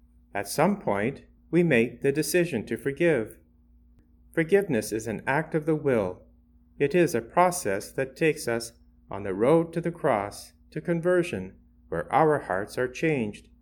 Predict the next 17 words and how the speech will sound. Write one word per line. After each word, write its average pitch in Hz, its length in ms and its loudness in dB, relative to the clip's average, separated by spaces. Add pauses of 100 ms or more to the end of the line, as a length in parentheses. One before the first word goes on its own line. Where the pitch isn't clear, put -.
(200)
to 104 60 -4
where 117 240 2
we 135 160 -2
see 110 520 0 (220)
the 107 80 -2
offender 165 600 2
as 101 180 -4
Jesus 156 500 -2
sees 170 300 0
them 101 460 -4
and 131 360 -4
us. 104 440 -8 (920)
We 170 140 4
do 196 160 6
it 160 140 4
finally 113 540 -2
because 123 640 -6